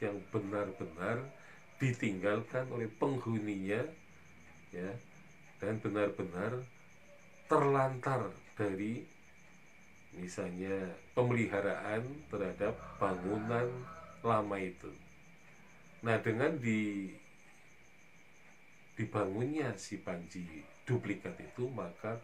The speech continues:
terasa sekali bahwa kehidupan masyarakat Banyumas lebih, mungkin lebih, apa, baik lagi gitu ya. Jadi memang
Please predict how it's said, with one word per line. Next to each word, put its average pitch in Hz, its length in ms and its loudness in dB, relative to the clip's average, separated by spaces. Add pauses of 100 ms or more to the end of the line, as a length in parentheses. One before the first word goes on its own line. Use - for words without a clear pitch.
(120)
terasa 127 400 -2
sekali 95 560 -6 (560)
bahwa 95 240 0
kehidupan 98 640 -2
masyarakat 92 720 -6 (720)
Banyumas 87 560 -6
lebih, 104 480 -4 (840)
mungkin 107 340 -4
lebih, 92 420 -2 (960)
apa, 101 320 -2
baik 120 340 6
lagi 104 560 -2
gitu - 140 -10
ya. 92 160 -6 (1000)
Jadi 104 220 2 (200)
memang 117 480 2